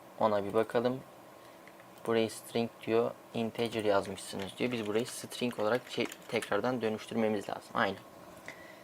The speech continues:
Dedik ki eğer gün bir ise bu, iki ise aynısını kopyalıyorum. İki ise, üç ise, dört ise,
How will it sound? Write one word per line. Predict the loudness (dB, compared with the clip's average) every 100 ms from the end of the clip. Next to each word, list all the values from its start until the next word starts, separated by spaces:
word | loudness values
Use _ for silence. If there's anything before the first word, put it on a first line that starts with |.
| 0
Dedik | 4 4 2
ki | 6
eğer | 8 8
gün | 8 4 4 -6
bir | -6 -2 -2
ise | -2 0 0 0 -12 -18 -18 -18 -18 -20 -20 -20 -20 -14
bu, | 0 2 2 0 -18 -18 -20 -20 -20 -20 -18 -18 -18 -10 -6
iki | -6 0 2
ise | 2 -2 -4 -4 -10 -18 -14 -16 -16 -18 -10 8
aynısını | 10 10 4 -4 4
kopyalıyorum. | 6 6 2 4 2 0
İki | -4 -4 -6
ise, | -4 -6 -8 -14 -18 -18 0
üç | 2 2
ise, | 0 -8 -10 -14 -16 -16 -18 0
dört | 6 6 6
ise, | -8 -12